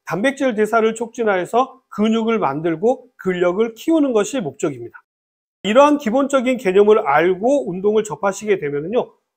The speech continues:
오늘 알려드리는 이 여덟 가지 원칙을 이해하시는데 크게 어려움이 없으실 것입니다. 첫 번째부터 살펴보면은요,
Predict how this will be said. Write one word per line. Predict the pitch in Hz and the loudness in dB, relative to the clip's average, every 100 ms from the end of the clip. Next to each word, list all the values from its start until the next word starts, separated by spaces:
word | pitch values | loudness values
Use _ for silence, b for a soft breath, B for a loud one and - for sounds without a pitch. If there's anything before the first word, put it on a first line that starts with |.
| _ | _
오늘 | 214 277 277 | 2 4 4
알려드리는 | 165 196 269 254 240 233 240 208 | 4 6 4 4 0 2 2 0
이 | 202 | 0
여덟 | 160 160 233 226 | 0 4 2 4
가지 | 220 214 196 | 2 2 -2
원칙을 | 147 170 - 226 240 | -4 -6 -10 -6 -6
이해하시는데 | 156 175 202 196 190 180 190 233 - _ _ | -6 0 0 0 -4 -8 0 0 0 _ _
크게 | - - 302 | -20 -2 4
어려움이 | 262 160 170 190 175 247 285 - | 6 6 4 4 2 -2 -4 2
없으실 | 170 208 220 240 | 2 2 -6 -4
것입니다. | 180 - 135 113 _ _ _ _ b b _ _ _ | -6 -8 -12 -20 _ _ _ _ b b _ _ _
첫 | - 294 | -2 2
번째부터 | 311 302 233 226 226 | 0 2 -2 -2 -2
살펴보면은요, | 294 285 269 190 156 147 214 214 | -2 -2 -2 -2 -2 -2 -2 -2